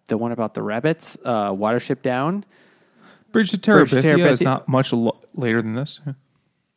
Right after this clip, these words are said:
Speaker 2: No, Watership Down is
Speaker 1: There's
Speaker 2: the
Speaker 1: a big
Speaker 2: rabbits.
Speaker 1: difference in, in these Roald Dahl books and the books from fifty years before that in terms of, like, what adults thought children liked and children wanted in books.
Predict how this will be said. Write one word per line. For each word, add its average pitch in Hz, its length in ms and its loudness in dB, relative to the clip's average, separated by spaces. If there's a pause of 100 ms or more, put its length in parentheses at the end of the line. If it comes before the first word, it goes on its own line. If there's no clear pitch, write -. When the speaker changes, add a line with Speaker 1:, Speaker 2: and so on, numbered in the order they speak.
(360)
Speaker 2:
No, 139 140 -6
Watership 151 500 0
Down 113 300 0 (420)
is 117 80 -8
Speaker 1:
There's 196 160 6
Speaker 2:
the 190 60 4
Speaker 1:
a - 20 -12
big 277 180 4
Speaker 2:
rabbits. - 100 -4
Speaker 1:
difference 220 460 2
in, 143 360 0
in 131 280 -2
these 117 240 -2
Roald 120 220 2
Dahl 113 180 2
books 101 380 -6
and 131 220 -4
the 131 80 0
books - 280 0
from 117 320 -2
fifty 131 360 -6
years 110 220 -4
before - 380 -2
that 95 240 -8
in 120 160 -6
terms 175 320 0
of, 143 120 0
like, 123 200 -2 (220)
what 151 440 2
adults 139 600 0
thought 143 580 -2
children 135 800 -2
liked - 520 -12 (640)
and 131 180 -2
children 143 480 2
wanted 120 400 -4
in 101 120 -10
books. - 520 -6